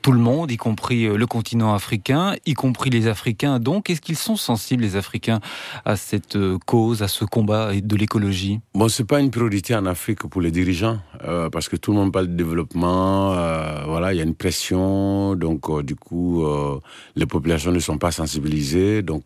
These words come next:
Speaker 2: euh, voilà, on se rend pas compte, et, alors qu'il y a urgence. Mais l'Afrique est victime,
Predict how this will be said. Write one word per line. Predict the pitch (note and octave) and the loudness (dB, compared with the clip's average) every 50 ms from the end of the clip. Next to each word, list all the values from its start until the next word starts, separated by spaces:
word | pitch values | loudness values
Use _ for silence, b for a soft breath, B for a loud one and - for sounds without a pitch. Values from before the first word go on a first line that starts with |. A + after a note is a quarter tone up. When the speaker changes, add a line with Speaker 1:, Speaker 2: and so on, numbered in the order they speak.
| - D2+ | -8 -8
Speaker 2:
euh, | D2 C2+ C2+ | -6 -6 -6
voilà, | C2 C2+ - F#2 | -6 -6 -4 -4
on | G2+ | -4
se | F2+ - - | -4 -4 -4
rend | C#2+ C#2 - | -4 -4 -2
pas | - F2+ | -2 -4
compte, | - - G2+ G#2 - - - B B B B B B B B B B B - | -2 0 -2 -2 -2 -2 -8 B B B B B B B B B B B -4
et, | - D2+ D#2 D#2 D2+ D2 D2 C2+ C2 B1+ G#1 - - - | 0 0 2 2 2 2 0 0 -2 -2 -4 -6 -4 -4
alors | - D2 D#2 - | -2 -2 0 0
qu'il | - D#2+ | 0 0
y | D2 | 0
a | C#2+ | 2
urgence. | C#2+ D2+ D#2 C#2 F#2+ A2 A#2 A2 - - D#2+ D#2 B B B B B B B - - - | 0 0 0 2 2 2 2 2 0 -4 -6 -6 B B B B B B B -10 -4 -2
Mais | D2+ E2 E2+ | 0 2 2
l'Afrique | D#2+ F2 F2 - - A#2+ G#2+ - G#2+ | 2 2 0 0 -2 -2 -2 0 0
est | F#2+ | 0
victime, | E2 D#2 G2 E2 - - C3+ C3+ A2+ E2+ C#2+ | 0 0 -2 -4 -2 0 0 2 0 0 -4